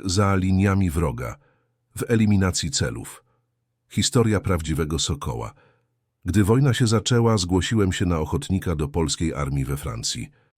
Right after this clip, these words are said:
Po ewakuacji z Dunkierki zostałem przeszkolony przez Special Operations Executive. Brytyjczycy bardzo doceniali moje umiejętności”.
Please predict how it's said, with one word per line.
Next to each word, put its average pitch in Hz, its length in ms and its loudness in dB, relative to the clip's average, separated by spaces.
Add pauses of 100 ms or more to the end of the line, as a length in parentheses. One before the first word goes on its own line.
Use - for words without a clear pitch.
(160)
Po - 160 -2
ewakuacji 107 680 2
z 73 80 0
Dunkierki 87 720 0 (320)
zostałem 92 500 0
przeszkolony 87 600 0
przez 76 340 -4
Special 95 560 -2
Operations 76 720 -2
Executive. 69 680 -8 (540)
Brytyjczycy 107 640 2
bardzo 120 460 2
doceniali 90 600 0
moje 69 400 -2 (680)
umiejętności”. 98 1120 2